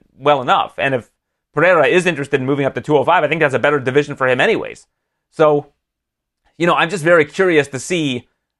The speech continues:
uh, where things go from here. But I'm sure Israel wants to get back in there. If he does want to take a prolonged break, um, I think that's gonna be interesting. And then there's another question that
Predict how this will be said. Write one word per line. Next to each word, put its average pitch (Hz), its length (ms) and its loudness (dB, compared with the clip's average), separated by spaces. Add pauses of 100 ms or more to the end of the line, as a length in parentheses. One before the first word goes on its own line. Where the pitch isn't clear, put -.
uh, 117 340 0
where 117 460 0
things 123 300 -4
go 123 320 0
from 127 200 -8
here. 127 220 -2
But 117 160 0
I'm 120 80 -2
sure 185 160 -2
Israel 143 300 0
wants 131 160 -2
to 117 60 -12
get 120 120 -4
back 117 240 -2
in 147 100 -6
there. 120 300 -2 (300)
If 135 100 0
he 135 80 -2
does 156 160 2
want 156 140 -2
to 135 40 -2
take 127 180 -4
a 120 60 -4
prolonged 139 400 0
break, 117 340 -2 (500)
um, 110 640 -2 (300)
I 127 160 -6
think 123 200 -8
that's 123 160 -2
gonna 120 100 -4
be 113 100 -6
interesting. 131 320 -8
And 151 80 -6
then 262 160 -8
there's - 180 -6 (280)
another 196 260 -4
question 156 420 -4
that 139 120 -6